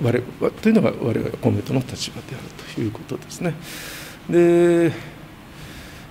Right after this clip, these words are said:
えー、当面の原油対策としては、まあ、今日正式に、あの、政府で決定すると思いますけれども、えー、まず機動的に対応するために、今年度の予備費を活用して、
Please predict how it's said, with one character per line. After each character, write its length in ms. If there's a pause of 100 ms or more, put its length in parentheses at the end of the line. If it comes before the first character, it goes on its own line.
え 160
ー、 20
当 180
面 120
の 80
原 100
油 120
対 120
策 180
と 120
し 120
て 120
は、 240
ま 100
あ、 100
今 120
日 60
正 100
式 180
に、 140
あ 60
の、 80
政 300
府 80
で 120
決 120
定 80
す 120
る 60
と 100
思 80
い 20
ま 140
す 100
け 80
れ 60
ど 100
も、 160 (760)
え 40
ー、 80
ま 140
ず 100
機 160
動 140
的 120
に 120
対 160
応 60
す 120
る 60
た 180
め 80
に、 160
今 240
年 160
度 100
の 120
予 140
備 120
費 180
を 60 (640)
活 300
用 100
し 160
て、 160